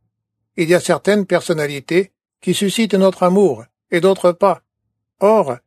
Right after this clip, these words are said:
c'est le genre d'affection humain. Et c'est vraiment ce que l'homme de loi disait.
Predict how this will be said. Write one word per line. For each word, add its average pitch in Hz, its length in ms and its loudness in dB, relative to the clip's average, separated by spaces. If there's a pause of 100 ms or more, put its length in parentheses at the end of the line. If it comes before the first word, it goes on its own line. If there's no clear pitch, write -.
(280)
c'est 202 160 0
le 175 120 4
genre 151 360 0
d'affection 160 560 -2
humain. 131 300 -6 (580)
Et 175 80 -2
c'est 208 100 2
vraiment 202 380 0
ce 190 100 -4
que 175 140 -2
l'homme 180 260 2
de 160 80 0
loi 170 220 2
disait. 165 440 -2